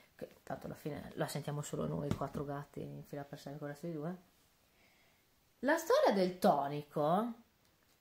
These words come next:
purtroppo c'è la gente che non capisce, secondo me, la sua funzionalità. Dopo io parlo sempre per la mia pelle, però io, se posso dare l'opinione di una che ha una pelle un po' problematica, ah, io il tonico,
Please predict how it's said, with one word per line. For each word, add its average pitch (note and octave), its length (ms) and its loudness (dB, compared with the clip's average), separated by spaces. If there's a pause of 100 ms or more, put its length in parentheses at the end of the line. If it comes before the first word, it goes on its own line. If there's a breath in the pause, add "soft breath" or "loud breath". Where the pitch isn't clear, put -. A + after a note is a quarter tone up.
(1300 soft breath)
purtroppo G3+ 880 6
c'è E4+ 200 8
la B3+ 120 8
gente A#3 300 6
che A#3+ 120 2
non F#3 200 2
capisce, F3 520 0
secondo E3 400 -2
me, D#3+ 220 2
la E3 140 4
sua D#3 260 0
funzionalità. D3+ 600 -2
Dopo F3 300 4
io G3 420 2
parlo G3+ 200 4
sempre G3 220 2
per F3+ 120 -2
la F3+ 80 6
mia E3+ 140 2
pelle, D#3+ 540 2
però A3 420 4
io, A3 240 2
se G3 140 -2
posso G#3 260 2
dare G3+ 180 4
l'opinione F#3+ 540 2
di F3+ 140 0
una G3+ 260 2
che F#3+ 100 -2
ha F3 40 2
una F3+ 120 0
pelle G3+ 280 4
un F3 180 -4
po' F#3+ 220 4
problematica, F3 1000 0 (1000 loud breath)
ah, D#4+ 140 8 (180)
io F4+ 220 10
il A#3 140 8
tonico, F3 920 6